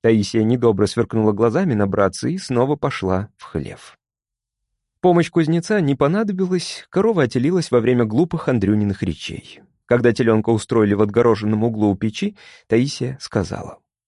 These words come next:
"Теперь пойдём на погост", и кивнула сыну: "Одевайся". "Я с вами", прогудел немногословный кузнец. "Не пойду", взвыл Андрюня. "Ты даже не дослушала, что недавно, как стемнело, случилось".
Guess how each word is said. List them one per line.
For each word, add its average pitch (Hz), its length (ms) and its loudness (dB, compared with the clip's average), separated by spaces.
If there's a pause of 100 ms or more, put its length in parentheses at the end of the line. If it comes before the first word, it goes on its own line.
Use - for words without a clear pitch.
(400)
"Теперь 226 380 0
пойдём 185 380 4
на 214 120 4
погост", 117 680 0 (220)
и 175 180 2
кивнула 127 380 0
сыну: 165 500 -4
"Одевайся". 107 720 -4 (560)
"Я 135 320 0
с - 100 -8
вами", 107 460 -2 (240)
прогудел 110 480 2
немногословный 104 720 0
кузнец. 113 600 -6 (320)
"Не 156 440 0
пойду", 220 720 2 (260)
взвыл 131 420 2
Андрюня. 160 680 0 (180)
"Ты 180 160 4
даже 233 380 2
не 262 120 0
дослушала, 247 840 0
что 151 340 2
недавно, 175 540 2
как 196 180 0
стемнело, 226 540 0
случилось". 240 800 -6